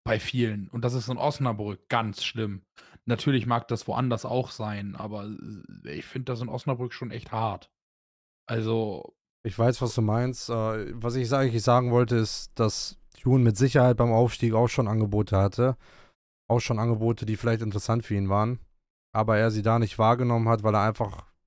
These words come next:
Speaker 2: zu Ende bringen möchte, was er angefangen hat. So, er wollte einfach mit dem V F L ein Jahr zweite Liga machen, das hat er gemacht und ist dann weggegangen. Und so schätze ich Schweinsteiger irgendwie auch ein, dass er so, wenn er hier hinkommt und sich sagt, „Okay, wir, äh, bauen jetzt hier was auf“, dass er sich dann nicht beim erstbesten Angebot, äh,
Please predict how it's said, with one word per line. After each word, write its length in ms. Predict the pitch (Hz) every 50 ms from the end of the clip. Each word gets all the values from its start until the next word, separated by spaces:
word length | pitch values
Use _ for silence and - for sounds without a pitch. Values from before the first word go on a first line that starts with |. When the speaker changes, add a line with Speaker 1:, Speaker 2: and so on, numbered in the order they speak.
| _ _ -
Speaker 2:
zu 80 | - 110
Ende 240 | 110 120 120 123 110
bringen 220 | 107 110 110 107
möchte, 240 | 107 101 - - 107
was 140 | 104 - -
er 80 | 104
angefangen 420 | 101 107 110 104 - - 98 98 95
hat. 200 | 92 90 - - - _ _ _ _ _ _ _ _ _ _ _ _ _ _ _ -
So, 80 | 107
er 140 | 104 101 98
wollte 240 | 101 107 117 123 113
einfach 140 | 110 110 117
mit 120 | 117 113
dem 80 | 110 98
V 200 | - 117 113 110
F 80 | 104
L 120 | 110 110 110
ein 140 | 107 110 110
Jahr 140 | 113 110
zweite 260 | 104 - 113 110 101 104
Liga 240 | 104 123 123 135 123
machen, 240 | 120 120 113 120 117
das 100 | 101 -
hat 100 | 117 107
er 60 | 110
gemacht 380 | 101 101 104 107 123 117 -
und 80 | 107 107
ist 160 | 98 - -
dann 120 | 110 107 104
weggegangen. 440 | 107 110 - 104 98 98 95 95
Und 80 | 92 95
so 140 | 95 110 104 - - _
schätze 380 | - - - 131 131 - - 143
ich 100 | 117 -
Schweinsteiger 580 | - - - 113 127 131 - - 127 117 117 110
irgendwie 240 | 113 113 107 107
auch 220 | 98 95 107 107 107
ein, 180 | 101 104 104
dass 160 | 101 104 - -
er 80 | 104
so, 240 | 98 104 107 104 104 - - - - - - - _ _ _ _ -
wenn 120 | 120 135
er 60 | 151
hier 180 | 147 143 135 139
hinkommt 440 | 151 160 139 - 143 143 143 135 123
und 60 | 127
sich 160 | 113 117 107
sagt, 240 | - 131 127 123 -
„Okay, 500 | 117 - - 123 127 127 127 120 110 110 113
wir, 540 | 113 110 113 117 113 110 110 101 107 110 107
äh, 40 | 107
bauen 260 | 95 117 117 127 127
jetzt 120 | 113 -
hier 120 | - 120 110
was 120 | 104 98
auf“, 280 | 120 110 120 120 - -
dass 200 | - 107 - -
er 60 | 110
sich 100 | 107 95
dann 140 | - 110 110
nicht 140 | 110 -
beim 120 | - 113 107
erstbesten 540 | 101 107 113 - - 117 113 - - 110 104
Angebot, 480 | 107 110 107 101 101 104 101 - -
äh, 360 | - 104 101 98 101 101 95